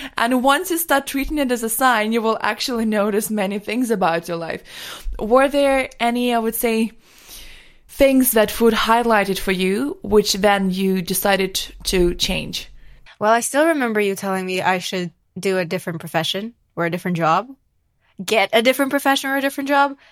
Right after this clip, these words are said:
Speaker 2: Still here with the editing, but luckily not headed to the cookie anymore. Uh, I actually, at the time, still food related, right? But my stomach was going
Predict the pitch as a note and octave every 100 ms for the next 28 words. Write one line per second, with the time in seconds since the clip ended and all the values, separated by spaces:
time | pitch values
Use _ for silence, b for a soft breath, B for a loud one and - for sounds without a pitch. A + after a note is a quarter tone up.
0 | b - A#3 A#3+ G3+ F#3+ G#3 _ _ _
1 | G3 G3+ A3 G3+ F#3+ F#3+ G#3 A#3+ _ _
2 | _ b b b - F#3+ G3 G3+ G#3+ G#3+
3 | G#3 G#3+ A#3 B3+ C4 C4 B3+ C4 C4 -
4 | C4+ A#3 A3 G#3+ G3 G#3 C4 B B B
5 | B B B B - G3+ G#3 A3 C4 E4+
6 | - E4 D#4 D4 G#3+ B3 - B3 G3+ G3+
7 | C4 F#3 F3 - _ - - E4 - C4+
8 | B3+ G3 E3+ E3+ F#3 A#3 G#3 G#3 G3 -
9 | b b b b - G3 G#3 B3 B3 -
10 | F#3 F3+ G3+ F3+ F3+ - F3+ F3